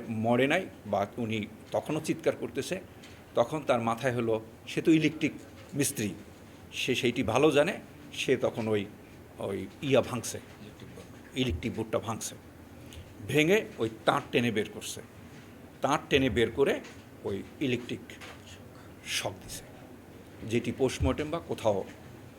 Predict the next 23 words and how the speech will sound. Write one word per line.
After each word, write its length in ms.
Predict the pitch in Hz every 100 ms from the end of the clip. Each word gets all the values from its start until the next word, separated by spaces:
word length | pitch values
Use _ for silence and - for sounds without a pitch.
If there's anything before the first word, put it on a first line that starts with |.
| - -
আসেনি, 440 | 113 117 151 160 190 - -
বা 300 | 120 104 - -
এরকম 320 | 127 113 117
কোনো 240 | 104 117 107
আমাদের 320 | 101 101 98
কোনো 220 | 117 104 -
আলামতও 440 | 110 107 101 95 104
ছিল 180 | -
না। 180 | 98 - - - - - - -
তো 140 | 113 101
এইটি 340 | 143 117 131
করার 340 | - 139 151
পরে, 320 | 147 165 214 208 - - - - -
আহ, 260 | 107 104 101 -
ও 160 | 120
আরও 260 | 110 117 147
আতঙ্কিত 460 | 156 156 147 165 151
হয়ে 200 | 165 175
যায়, 160 | 247 214 - -
এবং 200 | 120 110 123
আতঙ্কিত 640 | 117 127 113 127 - 120
হওয়ার 240 | 117 123 135
পর 180 | -